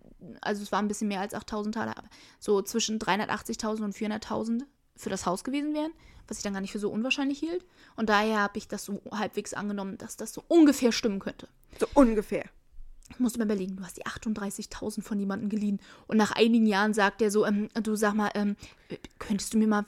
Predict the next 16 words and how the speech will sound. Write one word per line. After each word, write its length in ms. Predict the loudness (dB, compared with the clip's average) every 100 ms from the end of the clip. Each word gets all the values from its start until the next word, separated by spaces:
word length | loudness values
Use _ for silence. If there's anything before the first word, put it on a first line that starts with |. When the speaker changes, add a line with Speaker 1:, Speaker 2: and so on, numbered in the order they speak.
| -6
Speaker 1:
vielleicht 340 | 0 0 0 -4
was 200 | -4 -2
davon 300 | -4 -2 -4
zurückzahlen?“ 600 | -4 -10 -10 -4 0 0
Und 120 | -2 -2
sie 60 |
dann 160 | -2 0
so, 80 | 0
„Okay, 160 | 2
hier 80 | 2
hast 100 | 2
du 40 |
Mäusebutter.“ 400 | -4 -4 -10 -16 -20 -20 -20 -20 -20 -20 -20 -20 -20 -14
Speaker 2:
<laughs> 240 | -8 4 6 8 6 6 2 4 0 0 0 -4 -4 -10 -10 -20 -18 -16 -16 -18 -20 -20 -20 -20 -20 -4 4
Ja, 320 | 8 6 4 -10 -14
hier. 380 | 12 12 12 12